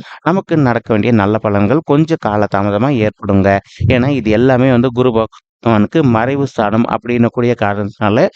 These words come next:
கொஞ்சம் வந்து உங்க-, நமக்கு வந்து இழுபறியாக போயிட்டு இருக்கும் ஒரு சில விஷயங்கள். But still இந்த மாதிரி விஷயங்கள் உங்களுக்கு வந்து டிலே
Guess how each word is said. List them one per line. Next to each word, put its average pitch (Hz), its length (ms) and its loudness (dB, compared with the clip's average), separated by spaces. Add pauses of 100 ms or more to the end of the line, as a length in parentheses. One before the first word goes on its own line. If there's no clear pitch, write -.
(180)
கொஞ்சம் 185 400 0
வந்து 107 180 0
உங்க-, 117 240 2
நமக்கு 101 240 -4
வந்து 110 180 0
இழுபறியாக 117 720 0
போயிட்டு 104 280 -2
இருக்கும் 156 280 0
ஒரு 113 120 0
சில 104 220 0
விஷயங்கள். 101 500 0 (340)
But 113 180 0
still 120 340 0 (160)
இந்த 107 260 2
மாதிரி 113 300 -2
விஷயங்கள் 110 480 0 (180)
உங்களுக்கு 107 380 0
வந்து 117 180 2
டிலே 113 240 0